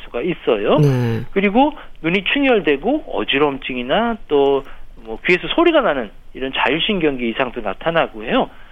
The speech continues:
Speaker 1: 또 통증 유발점이 어깨에 있다면 팔이나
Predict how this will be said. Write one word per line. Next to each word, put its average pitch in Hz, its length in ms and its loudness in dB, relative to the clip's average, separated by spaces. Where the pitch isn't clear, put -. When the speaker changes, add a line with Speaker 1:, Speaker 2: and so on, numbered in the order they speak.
Speaker 1:
또 233 380 4
통증 262 360 2
유발점이 190 480 2
어깨에 156 340 2
있다면 208 520 0
팔이나 214 680 2